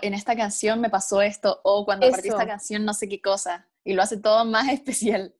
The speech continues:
Speaker 2: Es que es eso, porque cuando la estás escuchando como con audífonos,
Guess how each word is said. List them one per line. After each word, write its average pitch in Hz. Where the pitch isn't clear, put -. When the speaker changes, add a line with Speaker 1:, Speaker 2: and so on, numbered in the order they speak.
Speaker 2:
Es 226
que 247
es 240
eso, 226
porque 214
cuando 214
la 220
estás 247
escuchando 269
como 247
con 233
audífonos, 233